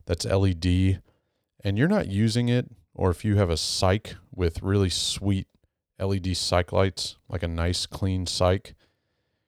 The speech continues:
can you use it, please? Please? Just for me? Just for wee little old me? And Laura Garza, use it for her too. But the, the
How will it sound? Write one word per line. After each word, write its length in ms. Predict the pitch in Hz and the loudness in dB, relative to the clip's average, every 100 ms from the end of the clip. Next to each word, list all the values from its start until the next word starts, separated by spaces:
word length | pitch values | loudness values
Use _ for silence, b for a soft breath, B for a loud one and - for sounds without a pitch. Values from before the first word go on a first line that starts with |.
| _ | _
can 140 | - | -6
you 120 | 151 190 | -2 -2
use 340 | 95 92 95 | 2 2 2
it, 140 | 110 - _ _ _ _ | 0 -2 _ _ _ _
please? 640 | - 120 127 127 123 - - _ _ _ | -4 -2 -2 -4 -6 -10 -14 _ _ _
Please? 560 | 135 156 - 180 - - _ | -4 -2 -4 -8 -12 -18 _
Just 280 | 156 156 - | -4 -4 -4
for 200 | - 156 | -2 0
me? 360 | 151 165 175 - _ _ _ | 0 -2 -4 -8 _ _ _
Just 320 | 151 156 - | -6 -4 -4
for 200 | - 180 | -2 -2
wee 240 | 175 175 180 | 0 -2 -2
little 300 | 180 185 180 | -2 0 2
old 200 | 180 180 | 2 0
me? 360 | 170 175 180 156 | -2 -2 -2 -4
And 260 | - 139 151 | -4 -2 2
Laura 220 | 147 147 | 4 4
Garza, 500 | 139 131 139 143 147 131 | 6 4 4 4 2 0
use 180 | 127 | -2
it 100 | 131 | -2
for 100 | 127 | 0
her 120 | 123 120 | 0 0
too. 240 | 131 127 | 0 2
But 240 | 123 120 - b b b b b b b b _ | 4 4 4 b b b b b b b b _
the, 300 | 123 127 - - - | 0 2 0 -4 -6
the 340 | 123 123 113 | 0 2 0